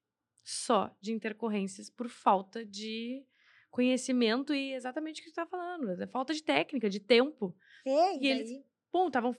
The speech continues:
Speaker 1: fazendo esse debate exatamente por isso, ó, "Vamos debater sobre isso, vamos mostrar como que os médicos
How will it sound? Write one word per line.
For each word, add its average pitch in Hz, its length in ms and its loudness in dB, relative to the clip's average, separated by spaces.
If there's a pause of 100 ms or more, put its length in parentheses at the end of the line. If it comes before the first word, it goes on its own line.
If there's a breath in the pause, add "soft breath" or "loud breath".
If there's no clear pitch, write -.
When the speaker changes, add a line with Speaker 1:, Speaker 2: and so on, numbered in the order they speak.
Speaker 1:
fazendo 262 400 4
esse 311 160 -6
debate 247 400 4
exatamente 285 320 -8
por 320 80 -6
isso, 302 140 -4
ó, 240 40 -2
"Vamos 240 280 -2
debater 294 460 2
sobre 262 260 -2
isso, 233 260 -8
vamos 220 260 2
mostrar 254 640 0 (160)
como 254 300 0
que 247 420 -2
os 214 140 -4
médicos 220 580 -4